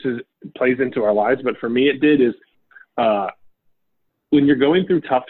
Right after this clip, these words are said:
times, if you're a lone individual, it's really hard.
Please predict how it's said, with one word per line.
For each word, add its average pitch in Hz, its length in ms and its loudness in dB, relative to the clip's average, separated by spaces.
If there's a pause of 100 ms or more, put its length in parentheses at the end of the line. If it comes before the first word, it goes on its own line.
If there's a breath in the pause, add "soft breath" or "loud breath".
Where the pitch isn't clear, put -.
times, 104 460 -4 (1080)
if 131 180 0
you're 147 180 6
a 135 60 4
lone 123 520 2
individual, 123 720 0
it's 113 140 -8
really 113 360 2
hard. 90 400 -6